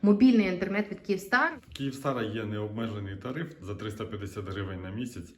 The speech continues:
Speaker 2: Ну, він умовно необмежений, тому що там на перших шість-, шістдесят гігабайт на скачування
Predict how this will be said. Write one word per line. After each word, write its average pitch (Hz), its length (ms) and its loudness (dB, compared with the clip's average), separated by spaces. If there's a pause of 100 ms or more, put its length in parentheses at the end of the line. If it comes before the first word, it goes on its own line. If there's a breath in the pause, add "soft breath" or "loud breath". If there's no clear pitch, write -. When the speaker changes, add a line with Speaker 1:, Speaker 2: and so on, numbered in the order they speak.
(340 soft breath)
Speaker 2:
Ну, 127 100 -2
він 113 120 0
умовно 113 760 -2
необмежений, 101 640 -6
тому 95 180 -10
що 98 160 -10
там 98 160 -10 (880 soft breath)
на 98 200 -6
перших 117 400 -6
шість-, - 380 -12
шістдесят 107 460 -4
гігабайт 101 500 -4
на 98 80 -8
скачування 90 720 -8